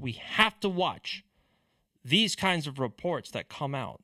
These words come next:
because the implication here in this report is that, one, they have no idea what they're doing. Two, they have no idea of the consequences of their actions, the consequences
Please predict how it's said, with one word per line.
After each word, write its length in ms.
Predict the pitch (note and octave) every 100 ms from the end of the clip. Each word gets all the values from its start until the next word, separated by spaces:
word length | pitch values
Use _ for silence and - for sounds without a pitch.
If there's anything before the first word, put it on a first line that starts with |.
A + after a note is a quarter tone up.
| _
because 320 | D3 C#3 E3
the 140 | F3+ -
implication 840 | A3 A#3+ C4+ A3+ F#3+ A3 G#3+ G#3 F3+
here 380 | C#3 F#3+ D#3+ C3
in 240 | G3+ G#3 F3
this 260 | F#3+ F3 -
report 460 | E3 E3+ D#3+ - _ _ _ _ _ _ _ _ _ _ _ _ _
is 160 | F3 C#3+
that, 220 | E3+ -
one, 380 | C3 F3+ F3+ A2
they 140 | C#3+
have 260 | D3 C#3+ A#2+
no 480 | A2+ A2 A#2 A#2 B2
idea 420 | G2+ G2+ G#2 F#2+
what 180 | F2 F2
they're 140 | F2+
doing. 440 | E2 E2+ D#2 - -
Two, 300 | - - E3+
they 120 | A2+ B2
have 240 | C#3+ C#3
no 420 | E3 E3 F3 F3
idea 580 | C#3 D3+ D3 A#2+ C#3 C#3
of 160 | B2+ A#2+
the 80 |
consequences 840 | B2 - C#3 B2 B2+ - A2+ A2+ G#2+
of 100 | G#2+
their 180 | G#2+ A2+
actions, 540 | G#2+ F#2+ - E2 E2+ - - - _ _ _ _
the 120 | - C3
consequences 920 | - D#3 D3+ D3 - C#3 C3+ C#3 B2+